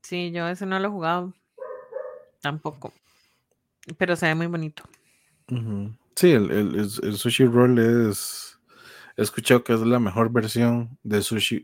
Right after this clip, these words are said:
Speaker 2: que como un poquito más
Speaker 1: Como
Speaker 2: jugona que
Speaker 1: más
Speaker 2: la de
Speaker 1: jugona,
Speaker 2: Sushi Go,
Speaker 1: eso,
Speaker 2: ajá.
Speaker 1: exacto, ajá.
Speaker 2: Entonces, e-, ese me gusta, me gustaría intentarlo y jugarlo alguna vez, pero digamos, ya después de jugar este una vez, yo dije, "No, no es
Speaker 1: Ujú.
Speaker 2: para mí".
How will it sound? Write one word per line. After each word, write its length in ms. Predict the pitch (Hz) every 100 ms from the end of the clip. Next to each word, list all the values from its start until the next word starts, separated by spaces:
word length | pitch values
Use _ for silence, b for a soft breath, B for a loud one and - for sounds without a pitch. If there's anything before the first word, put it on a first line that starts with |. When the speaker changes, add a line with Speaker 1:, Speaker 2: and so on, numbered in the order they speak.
| -
Speaker 2:
que 380 | - 98 92 90 - _ _
como 180 | 117 110
un 80 |
poquito 280 | 104 123 123
más 200 | 127 123
Speaker 1:
Como 20 |
Speaker 2:
jugona 460 | - 117 117 120 131
que 160 | - 117
Speaker 1:
más 0 |
Speaker 2:
la 260 | 190 196
de 60 | 190
Speaker 1:
jugona, 20 |
Speaker 2:
Sushi 340 | 175 180 175 110
Go, 340 | 120 120 117
Speaker 1:
eso, 20 | 113
Speaker 2:
ajá. 360 | 104 104 101
Speaker 1:
exacto, 400 | 160 165 - - 170
ajá. 260 | 170 175 180 - _ _
Speaker 2:
Entonces, 640 | 120 110 110 113 107 117 117
e-, 100 | 120
ese 160 | 117 131
me 120 | 117
gusta, 500 | 107 104 117 110 98
me 200 | 101 101
gustaría 480 | 98 98 - 95 101
intentarlo 680 | 110 110 104 117 117 117 117
y 40 |
jugarlo 260 | 98 95 101
alguna 400 | 104 101 110 131
vez, 220 | 139 - -
pero 200 | 117 110
digamos, 400 | 104 127 120 107
ya 80 |
después 220 | 117 - 117
de 100 | 113
jugar 340 | 123 123 123
este 260 | 123 - 101
una 220 | 113 113
vez, 260 | 113 110
yo 80 | 104
dije, 220 | 104 107
"No, 320 | 104 123 156 - _ _ _ _ b b b b b _ _ 101
no 220 | 101 101
es 120 | 104
Speaker 1:
Ujú. 80 | -
Speaker 2:
para 160 | 101
mí". 200 | 98 98